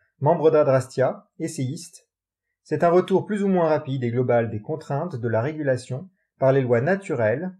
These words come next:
sur les critères de l'alimentation, de la sécurité et de la santé.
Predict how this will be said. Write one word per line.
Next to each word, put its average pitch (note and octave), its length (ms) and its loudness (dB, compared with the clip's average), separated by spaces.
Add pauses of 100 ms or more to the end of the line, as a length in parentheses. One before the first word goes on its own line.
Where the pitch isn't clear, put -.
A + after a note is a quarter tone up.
(180)
sur D3+ 180 0
les D3+ 100 2
critères D3 320 2
de C#3 80 -2
l'alimentation, D#3 800 -4 (160)
de A#2 100 -6
la A2+ 120 0
sécurité C3 720 -10 (260)
et E3 100 -8
de D3+ 80 -10
la C#3 140 -4
santé. B2+ 340 -14